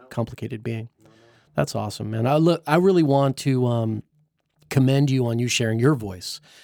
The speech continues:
and doing what you're doing, because, um, I think in particular where we find ourselves right now in this country at this moment,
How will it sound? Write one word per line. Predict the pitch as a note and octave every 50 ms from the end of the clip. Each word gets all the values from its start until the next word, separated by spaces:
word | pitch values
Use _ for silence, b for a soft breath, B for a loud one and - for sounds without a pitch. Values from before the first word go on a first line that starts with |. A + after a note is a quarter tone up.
| b b b
and | G#2+ A2+
doing | A#2+ B2+ B2 A#2
what | G#2 G2+ G#2
you're | A#2+ D3+ E3+ D#3+
doing, | A2 G#2+ F2+ E2+ E2 D#2 - - b b b b b b b b
because, | - B2 - - C3 B2+ A#2+ A#2 A#2 A#2 G#2+ - - -
um, | C#3 B2+ A2+ -
I | - D3
think | C#3 E3+ D#3 -
in | C#3+ B2
particular | B2+ B2 - - D#3 - D#3 C#3+
where | C3 B2+
we | B2 B2
find | A#2 - C#3 C3 B2+ B2
ourselves | A#2+ A#2 - B2 A#2 A2+ G#2
right | A#2 A#2+ A2
now | F#2+ A2+ A#2 A#2 A2+ -
in | - D#3 D#3 E3
this | D#3 C#3 -
country | - D3 C3+ B2+ - C3+ A#2 -
at | - B2+ C3+ - -
this | C3 A2+ - -
moment, | B2+ B2 B2 A#2+ A#2 A2+ G#2+